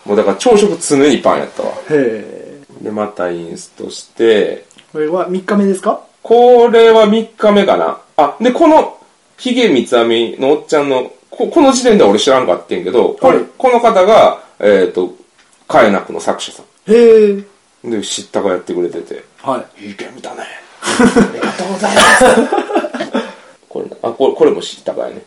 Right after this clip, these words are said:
Speaker 1: これも知ったかやってくれてて。この通訳のロスケンさんっていう人がおるんやけど、この人が。
Speaker 2: はい。
Speaker 1: まあ、後で正面の写真も出ないけど、ドイツの方やねんけど、めっ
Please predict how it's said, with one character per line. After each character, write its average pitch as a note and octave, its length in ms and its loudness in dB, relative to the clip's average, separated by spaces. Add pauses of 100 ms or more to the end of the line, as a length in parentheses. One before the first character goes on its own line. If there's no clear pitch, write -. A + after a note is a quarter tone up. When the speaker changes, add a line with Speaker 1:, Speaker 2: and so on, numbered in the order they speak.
Speaker 1:
こ - 140 -8
れ G1+ 40 -8
も F#2+ 80 -12
知 - 180 -14
っ - 20 -20
た - 100 -14
か - 80 -10
や D#2 60 -6
っ - 40 -10
て - 140 -18
く C#2+ 80 -14
れ - 80 -12
て - 120 -18
て。 - 140 -16
こ A#2+ 200 -6
の A#2 280 0 (180)
通 - 140 -10
訳 - 220 2
の F#2 100 -6
ロ - 140 2
ス - 120 -6
ケ B2+ 100 2
ン G#2 60 -2
さ F#2 160 -4
ん F2 60 -8
っ - 40 -18
て G2 60 -8
い F#2 40 -6
う - 20 -10
人 - 140 -10
が F2+ 80 -4
お F2+ 60 -2
る F2+ 60 -4
ん - 20 -4
や E2 80 -8
け F#2 60 -8
ど、 F2+ 80 -8
こ G#2 100 -6
の G2 160 -6
人 - 180 -16
が。 - 240 -12
Speaker 2:
は F#3 180 0
い。 F#2+ 80 -4 (120)
Speaker 1:
ま A2+ 100 -4 (160)
あ、 A2+ 60 -2
後 G#2+ 160 -6
で F2 100 -6
正 G2+ 180 -4
面 D#2 140 -8
の - 60 -16
写 - 120 -14
真 - 140 -14
も - 80 -18
出 E2+ 80 -8
な - 80 -12
い - 40 -14
け F2+ 60 -10
ど、 F2 80 -10
ド A2+ 180 -4
イ G#2+ 60 -6
ツ F#2+ 120 -14
の E2 180 -12
方 F2+ 220 -8
や F2 80 -10
ね F2 100 -14
ん - 60 -14
け - 80 -20
ど、 - 80 -14
め G2 160 -8
っ - 40 -12